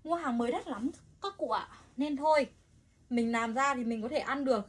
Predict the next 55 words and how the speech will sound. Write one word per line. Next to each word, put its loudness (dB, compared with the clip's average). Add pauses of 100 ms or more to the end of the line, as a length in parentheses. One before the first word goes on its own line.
(140)
Âm 4
vốn 12
là, 8
là 8
lần 8
nào 10
về 12
cũng 0
bị 2
âm 2
vốn. 4 (760)
Không 2
điêu 10
luôn. 10 (1040)
Tại 2
vì 6
nãy 4
cái 2
này 4
thật 0
sự -4
với -2
mọi 0
người 4
luôn 2
là -2
em -2
nãy, 6 (420)
em 4
nãy 12
vui 10
ý. 6
Nay 6
có 6
ba 12
chục 4
một 4
cái 6
thôi. 8 (1200)
Nhưng 2
mà 8
âm 10
vào 10
người 8
nhỉ. 4 (840)
Còn 0
hơn 8
là 2
đi, 0
đi -2
mua 6
bên 4
ngoài, 0 (120)
đắt -2
lắm. 4